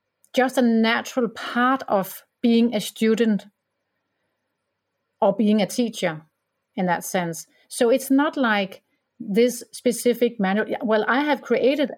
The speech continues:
a manual <laughs> based on what we do in Denmark, but that's aimed for schools outside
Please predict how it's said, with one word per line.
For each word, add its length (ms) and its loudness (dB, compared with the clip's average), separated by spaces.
a 100 4
manual 680 0
<laughs> 340 2
based 360 4
on 480 0
what 220 2
we 100 2
do 220 4
in 140 4
Denmark, 500 0
but 120 0
that's 320 -2
aimed 300 2
for 560 0
schools 480 0
outside 640 0